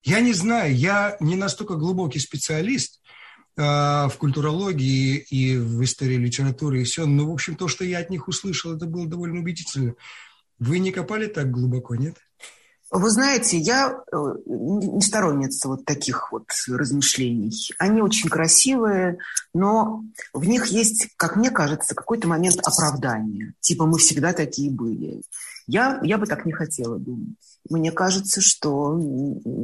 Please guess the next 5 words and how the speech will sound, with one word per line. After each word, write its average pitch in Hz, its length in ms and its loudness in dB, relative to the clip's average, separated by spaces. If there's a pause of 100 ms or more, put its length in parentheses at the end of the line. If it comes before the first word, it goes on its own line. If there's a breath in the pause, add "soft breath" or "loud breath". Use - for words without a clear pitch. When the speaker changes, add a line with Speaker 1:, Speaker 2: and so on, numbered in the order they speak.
(120)
Speaker 2:
народ 151 400 0
способен 147 560 0
как-то 139 300 -4
отвечать 131 520 -2 (140)
за, 117 600 -4